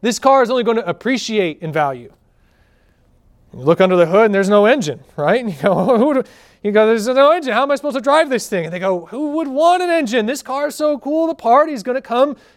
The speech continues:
to you," right? <laughs> And in the, the pressure of the moment, you make an emotional choice, and it's only afterwards you realize that you don't like what you bought, and that you made a decision you don't agree with based on your emotions.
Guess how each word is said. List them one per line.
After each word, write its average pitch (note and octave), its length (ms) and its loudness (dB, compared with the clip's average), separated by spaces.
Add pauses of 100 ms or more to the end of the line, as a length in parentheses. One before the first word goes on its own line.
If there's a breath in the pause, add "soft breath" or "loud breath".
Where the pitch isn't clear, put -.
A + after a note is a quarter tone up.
to D#4+ 120 2
you," E4 460 2
right? B3 320 2
<laughs> - 80 -8
And D4+ 140 -6
in C#4+ 60 -8
the, B3 140 -4 (280 soft breath)
the B3 160 2
pressure D4+ 440 0
of C#4 120 4
the A#3 120 0
moment, A#3+ 520 0
you C4 80 -8
make C#4 200 -4
an A#3+ 80 -4
emotional C4 640 -2
choice, B3 720 -8 (1300)
and G#3 120 2
it's B3+ 120 2
only D4 240 4
afterwards C4+ 480 0
you A#3+ 80 -6
realize C#4 360 2
that B3+ 120 -8
you D#4 60 -10
don't D#4+ 120 -6
like E4+ 180 -4
what D4+ 140 -10
you C4 60 -10
bought, F3 360 -2 (2000)
and F#3 100 2
that A3+ 80 4
you C4+ 80 -2
made D#4 180 2
a C4 60 2
decision A#3 440 0
you C4 100 0
don't C4+ 160 4
agree C#4+ 300 -6
with F3+ 440 -4 (600)
based A3 280 -6
on A3 80 -2
your G3+ 140 2
emotions. G3+ 680 -4